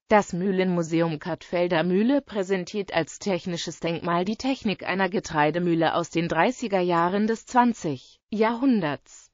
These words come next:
Die Ausstellung informiert über die Geschichte der Wassermühlen in und um Pritzwok. Geschichtsdenkmale. Gedenkstein von neunzehnhundertsechsundsechzig im Bürgerpark an den Antifaschisten Ernst Henkel,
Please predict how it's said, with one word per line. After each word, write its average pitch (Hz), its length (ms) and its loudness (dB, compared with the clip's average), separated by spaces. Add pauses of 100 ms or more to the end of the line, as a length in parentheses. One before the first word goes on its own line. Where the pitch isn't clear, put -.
(140)
Die 220 160 2
Ausstellung 254 640 4
informiert 214 640 0
über 185 180 2
die 175 120 -2
Geschichte 220 580 0
der 247 180 0
Wassermühlen 220 600 2
in 240 200 -4
und - 240 -6
um 180 120 -4
Pritzwok. 202 640 -4 (320)
Geschichtsdenkmale. 175 1120 0
Gedenkstein 226 760 2
von 175 220 -4
neunzehnhundertsechsundsechzig 185 1700 -2
im 180 100 -2
Bürgerpark 214 760 -2
an 180 140 -4
den 170 140 -2
Antifaschisten 208 1120 -2
Ernst 269 420 -2
Henkel, 220 520 -2